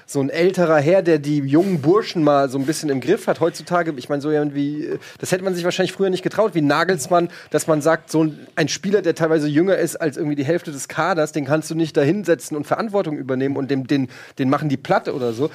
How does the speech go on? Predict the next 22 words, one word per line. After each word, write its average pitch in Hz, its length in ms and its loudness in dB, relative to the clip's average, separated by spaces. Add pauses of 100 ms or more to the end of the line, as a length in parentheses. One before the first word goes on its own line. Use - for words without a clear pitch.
(140)
Das - 160 -2
hat 196 140 -2
sich - 100 -6
auch 185 160 0
ein 180 80 -6
bisschen 214 300 -4
gewandelt, 185 400 0
äh, - 120 -6
gewandelt. 160 400 -4
Zum 139 120 -6
einen, 160 260 0
vielleicht - 300 -2
sind 160 80 -6
die 147 80 -4
Spieler 185 280 -2
auch - 140 -4
alle 180 140 -2
noch 175 120 -2
ein 151 100 -4
bisschen 196 280 -4
jünger 202 220 -2
geworden, 196 260 -4